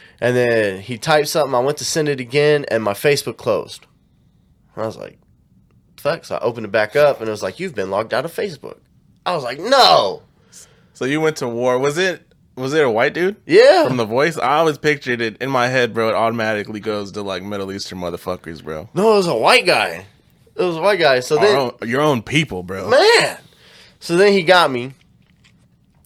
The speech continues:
Speaker 1: So then he got me, and I figured out that it was a scam. I got locked out of my Facebook and my Messenger, right?
Speaker 2: Yeah.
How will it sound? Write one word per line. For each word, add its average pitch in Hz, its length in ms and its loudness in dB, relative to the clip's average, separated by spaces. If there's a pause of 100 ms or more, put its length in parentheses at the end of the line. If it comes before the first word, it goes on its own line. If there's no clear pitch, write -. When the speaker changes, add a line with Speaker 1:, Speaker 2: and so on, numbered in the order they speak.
(140)
Speaker 1:
So 131 200 -4
then 143 160 0
he 127 80 -4
got 95 200 0
me, 92 100 -8
and 85 100 -6
I - 40 -8
figured 113 300 -6
out 104 180 0
that 101 120 -4
it - 20 -4
was 101 180 -6
a 101 40 -8
scam. 92 420 -6
I 90 80 -4
got 92 260 -2
locked 104 280 -2
out 104 120 0
of 101 60 -2
my 98 140 -4
Facebook 95 640 -6
and 98 80 -8
my 98 100 -6
Messenger, 92 640 -8
right? 90 320 -6 (400)
Speaker 2:
Yeah. 107 400 -4